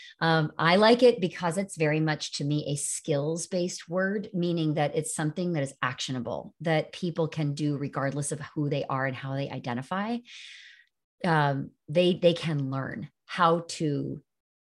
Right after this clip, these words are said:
you know, modify their behavior to enable the, and, and modify their, their decisions, who's around the table,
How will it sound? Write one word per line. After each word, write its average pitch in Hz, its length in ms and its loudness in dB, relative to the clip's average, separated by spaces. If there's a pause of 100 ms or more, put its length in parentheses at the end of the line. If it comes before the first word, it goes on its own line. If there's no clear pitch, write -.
you 165 100 -2
know, 147 100 0
modify 160 720 4
their 131 160 0
behavior 120 720 -6
to 135 400 -4
enable 147 800 -2 (540)
the, 160 320 4
and, 151 260 0
and 160 280 2
modify 185 360 4
their, 147 220 2 (120)
their 139 160 0
decisions, 151 800 -4
who's 180 320 0
around 143 300 2
the 127 80 -2
table, - 460 -6